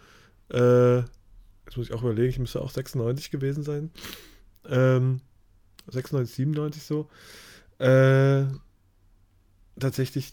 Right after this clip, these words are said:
war der, äh, Adidas Top Ten zweitausend.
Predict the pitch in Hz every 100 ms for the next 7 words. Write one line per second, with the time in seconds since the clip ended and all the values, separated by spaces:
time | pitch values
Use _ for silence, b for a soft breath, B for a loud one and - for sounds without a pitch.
0 | - 123 120 123 120 - - 120 120 120
1 | 120 120 - - 135 139 139 139 - -
2 | - _ _ - 139 139 127 139 135 127
3 | 123 127 127 117 104